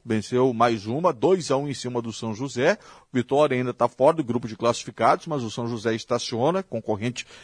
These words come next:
direto do Figueirense. Volta Redonda venceu o Mirassol por dois a um, esse resultado não foi bom. E já agora à noite o Atlético venceu o Remo por três a um. Aí resultado muito interessante pro Figueirense. Então, de uma forma geral,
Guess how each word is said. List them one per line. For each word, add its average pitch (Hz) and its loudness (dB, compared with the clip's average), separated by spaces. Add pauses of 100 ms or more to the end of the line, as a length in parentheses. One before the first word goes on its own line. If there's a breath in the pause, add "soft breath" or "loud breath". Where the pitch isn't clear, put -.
(160 loud breath)
direto 123 4
do 110 -2
Figueirense. 123 -2 (480 loud breath)
Volta 208 4
Redonda 151 4
venceu 117 0
o 156 -2
Mirassol 143 2
por 127 -2
dois 123 -2
a 123 4
um, 160 -2
esse 214 -10
resultado 110 0
não 110 -4
foi 160 2
bom. 151 2 (380 loud breath)
E 190 -4
já 139 6
agora 175 6
à 156 4
noite 156 2
o 160 4
Atlético 147 2
venceu 104 -2
o 143 2
Remo 135 0
por 170 2
três 175 -2
a 185 4
um. 127 -2 (160)
Aí 127 -8
resultado 151 -4
muito 143 -2
interessante 127 -2 (340 loud breath)
pro 123 0
Figueirense. 117 0
Então, 117 -2
de 160 -6
uma 160 2
forma 151 2
geral, 123 4